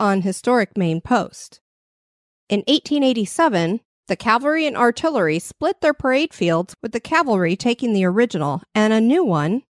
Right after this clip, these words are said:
being set up for the artillery. The artillery parade field now hosts the annual Fall Apple Day Festival.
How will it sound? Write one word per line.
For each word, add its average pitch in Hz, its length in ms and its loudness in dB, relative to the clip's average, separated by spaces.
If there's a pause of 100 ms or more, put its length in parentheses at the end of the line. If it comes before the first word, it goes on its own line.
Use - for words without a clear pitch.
being 196 200 0
set 180 220 -2
up 165 200 0
for 208 80 -2
the 208 140 2
artillery. 202 720 -2 (640)
The 254 120 4
artillery 349 540 2
parade 262 460 0
field 175 400 -6 (160)
now 294 180 2
hosts 208 360 0
the - 180 -8
annual 226 400 2
Fall 170 360 0
Apple 233 300 -2
Day 165 220 -2
Festival. 185 580 -6